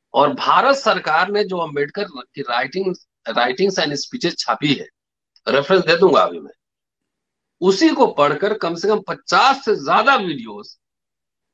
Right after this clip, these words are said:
हमने अम्बेडकर नामा पे डाले होंगे धर्मांतरण को लेकर। और जितने वीडियोस मैंने डाले हैं, यकीन मानिए, वो सारा अब किताब बन के आपके सामने आएगा। तीन सौ पेज का आर्टिकल खाली पब्लिक स्पीचेस,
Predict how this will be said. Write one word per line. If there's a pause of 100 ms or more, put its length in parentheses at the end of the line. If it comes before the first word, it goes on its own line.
(220)
हमने
अम्बेडकर
नामा
पे
डाले
होंगे (640)
धर्मांतरण
को
लेकर। (800)
और
जितने
वीडियोस
मैंने
डाले
हैं, (220)
यकीन
मानिए, (840)
वो
सारा
अब
किताब
बन
के
आपके
सामने
आएगा। (540)
तीन
सौ
पेज
का
आर्टिकल
खाली
पब्लिक
स्पीचेस,